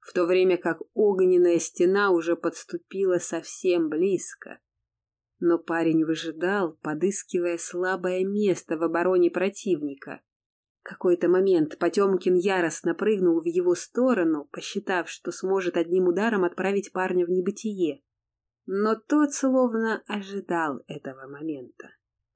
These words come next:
Орион резко вскинул огненную печать и, развернувшись, нанёс крепкий удар плашмя в тело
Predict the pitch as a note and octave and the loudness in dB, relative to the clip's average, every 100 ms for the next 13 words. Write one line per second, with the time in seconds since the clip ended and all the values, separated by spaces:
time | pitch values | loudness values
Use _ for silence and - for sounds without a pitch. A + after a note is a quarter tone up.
0 | _ _ _ _ E3 E3 F3+ F3+ F3+ F3+ | _ _ _ _ 0 4 4 4 4 4
1 | E3+ - D#3+ - - F#3+ F3 D#3+ - F#3 | 2 -2 -6 -6 -2 2 4 2 0 0
2 | E3 D#3 D#3 D#3 D#3 - E3+ - A#3 B3 | 2 0 0 -2 -4 -10 -12 -12 -8 -8
3 | A#3+ - - - G#3 G3 F#3 F#3 F#3+ G3 | -8 -12 -20 -4 0 0 0 0 2 2
4 | A3 C4 B3 - - C#3+ - _ G3 G3+ | 4 2 0 -6 -6 -6 -10 _ -4 0
5 | G#3 A3 G#3 - - A3 B3 A#3+ - G3 | 2 2 0 -4 -8 0 0 0 -4 -2
6 | G3 - G3 F3 F#3+ F#3 E3+ - - F3 | -2 0 -4 -2 -2 -2 -4 -6 -2 0
7 | E3 - F#3+ G3+ F#3+ - - F3+ F3 E3 | 0 -6 -4 -2 -4 -6 -4 -2 -2 -4